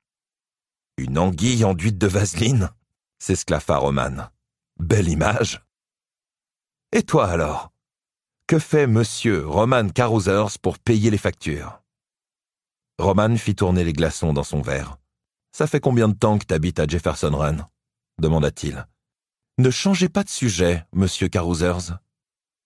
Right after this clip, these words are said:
Monsieur le juge, dites au témoin de répondre à la question qui lui a été posée. Roman détourna les yeux. Le D J passait When the Last Time de Clips. Tranquil semblait beaucoup apprécier le duo de rappeurs virginiens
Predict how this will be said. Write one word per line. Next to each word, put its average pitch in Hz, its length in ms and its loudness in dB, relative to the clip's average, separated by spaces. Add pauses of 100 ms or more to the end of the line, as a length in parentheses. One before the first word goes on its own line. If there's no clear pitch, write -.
(220)
Monsieur 160 220 2
le 165 60 0
juge, 165 280 0 (200)
dites 208 260 -2
au 220 60 2
témoin 151 380 4
de 139 80 2
répondre 127 400 2
à - 20 2
la 117 80 2
question 120 420 -2
qui 110 160 -2
lui 104 140 4
a 98 40 4
été 95 200 0
posée. 90 360 0 (1400)
Roman 92 360 2
détourna 90 440 2
les 71 220 -2
yeux. 69 160 -6 (420)
Le 76 160 -2
D 76 200 -2
J 90 180 2
passait 92 480 0 (480)
When 78 240 0
the 69 40 -4
Last 85 360 0
Time 76 400 -4 (420)
de 73 100 -4
Clips. - 460 -10 (1000)
Tranquil 87 520 0
semblait 80 300 0
beaucoup 87 320 0
apprécier 87 480 -2
le 80 120 0
duo 80 200 -2
de 78 80 -2
rappeurs 78 340 0
virginiens 87 500 0